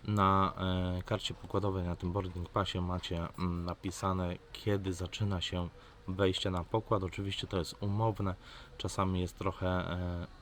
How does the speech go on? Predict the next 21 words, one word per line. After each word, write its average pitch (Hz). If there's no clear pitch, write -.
inaczej. 90
Z 101
reguły 92
jest -
później. 127
E, 95
no 139
i 123
kiedy 123
ta 104
bramka 101
teoretycznie 95
jest 87
zamykana. 90
Mówię 95
teoretycznie, 135
z -
reguły 98
jest 85
później. -
Dobra, 87